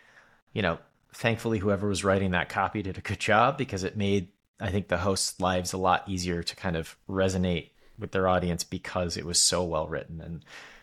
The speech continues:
you know, sometimes you get good bullet points, sometimes you don't. Sometimes you get prompts, which are great and provide phenomenal content. Sometimes you get terrible prompts that you kinda have to, you know, we have to curate on our end as a,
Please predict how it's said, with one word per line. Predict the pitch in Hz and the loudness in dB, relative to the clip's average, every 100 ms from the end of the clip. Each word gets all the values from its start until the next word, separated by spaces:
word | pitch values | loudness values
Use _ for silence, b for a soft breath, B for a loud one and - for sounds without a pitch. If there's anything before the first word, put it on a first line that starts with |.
| B - | B -6
you | 82 | -4
know, | 73 - _ _ _ _ | -4 -10 _ _ _ _
sometimes | - 98 110 113 | -10 -2 2 2
you | 107 | 2
get | 107 - | 0 0
good | 107 | -2
bullet | 101 113 | -2 -2
points, | - 120 113 | -2 -4 -2
sometimes | 98 95 95 92 | -6 -2 -2 -2
you | |
don't. | 78 82 101 135 - | -2 0 2 0 -6
Sometimes | - 90 95 98 - | -4 -4 -2 -2 -2
you | |
get | 90 92 - _ _ - | 0 0 -2 _ _ -10
prompts, | - 98 135 - - | -2 0 4 4 2
which | 87 87 | -2 -4
are | 76 | -6
great | - 82 92 113 | -6 2 2 2
and | 117 | -6
provide | 87 87 85 87 82 | -8 -2 2 0 -2
phenomenal | - 92 87 92 87 | -6 -4 -2 -2 -4
content. | - 98 101 135 135 | -4 -4 -2 -4 -4
Sometimes | - 95 - 98 95 92 - 104 | -4 -4 0 0 0 0 -2 -4
you | |
get | 104 95 - _ _ | -2 -2 -4 _ _
terrible | - 127 127 107 | 2 4 4 2
prompts | - 92 95 - | -2 -2 0 2
that | 92 92 - B B B - | 2 0 -6 B B B -8
you | |
kinda | - 101 | -2 0
have | 95 104 | 2 0
to, | - 98 92 - | 2 0 0 -6
you | 101 | -4
know, | 87 92 - - - - | -4 -6 -12 -8 -6 -6
we | 101 107 | -4 0
have | 104 - | 0 -2
to | |
curate | - - 98 98 95 | -6 -4 0 0 0
on | |
our | 98 104 | 0 2
end | 101 98 | 2 0
as | 95 90 | -2 -4
a, | 90 | -6